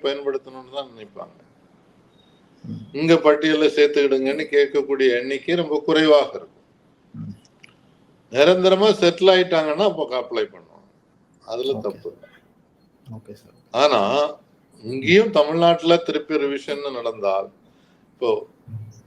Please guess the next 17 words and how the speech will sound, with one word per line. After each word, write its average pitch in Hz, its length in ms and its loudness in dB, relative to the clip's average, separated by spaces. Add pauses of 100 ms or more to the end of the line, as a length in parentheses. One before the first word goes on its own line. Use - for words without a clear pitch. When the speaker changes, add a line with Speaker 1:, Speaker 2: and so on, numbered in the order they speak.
Speaker 1:
இந்த 95 220 -12
பீகார்ல 160 600 2
இந்த 151 260 2
தவறு 151 720 0 (540)
அனுமதிக்கப்பட்டால், 135 1040 0 (1300)
உச்ச 127 280 -2
நீதிமன்றமும் 156 800 0
கண்டுவிடாமல் 147 800 0
இருந்தால் 123 560 2 (100)
என்ன 120 340 -6
நடக்கும்னு 135 580 -4
சொன்னா, 98 420 -14 (640)
அடுத்தால 143 500 2
மேற்கு 139 360 0
வங்காளம், 123 600 2 (960)
கேரளம், 120 640 2 (960)
தமிழ்நாடு, 117 800 -2